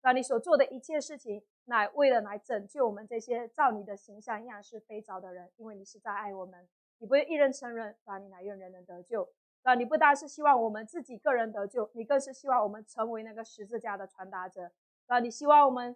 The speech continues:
能够将你的福音，是吧？传到我们身边，传到地极。所以主，今天就求你使用我们这些卑微的人。虽然我们，啊，很多的人，啊，没有尊贵的身份，是吧？我们没有很大的能力，但是主，我们有你所造的口，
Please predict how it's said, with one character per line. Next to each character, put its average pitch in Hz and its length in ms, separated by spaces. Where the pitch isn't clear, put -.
能 240 100
够 262 140
将 277 200
你 247 80
的 226 140
福 226 160
音， 233 220
是 - 80
吧？ 214 160
传 214 240
到 254 160
我 - 20
们 214 140
身 233 260
边， 233 260
传 214 220
到 220 160
地 220 180
极。 196 300
所 262 80
以 262 40
主， 240 200
今 247 180
天 247 160
就 254 80
求 233 220
你 247 100
使 240 200
用 226 140
我 226 60
们 220 140
这 233 100
些 240 160
卑 233 260
微 233 140
的 214 140
人。 185 200
虽 359 160
然 262 220
我 226 80
们， 220 320
啊， 214 120
很 214 160
多 247 140
的 247 100
人， 214 420
啊， 214 220
没 233 120
有 254 140
尊 233 280
贵 247 100
的 214 100
身 214 240
份， 220 220
是 - 360
吧？ 240 120
我 220 60
们 226 200
没 226 120
有 233 120
很 220 160
大 226 200
的 214 140
能 202 220
力， 220 240
但 247 140
是 262 140
主， 202 400
我 233 100
们 226 180
有 226 140
你 233 140
所 220 200
造 226 200
的 208 80
口， 196 360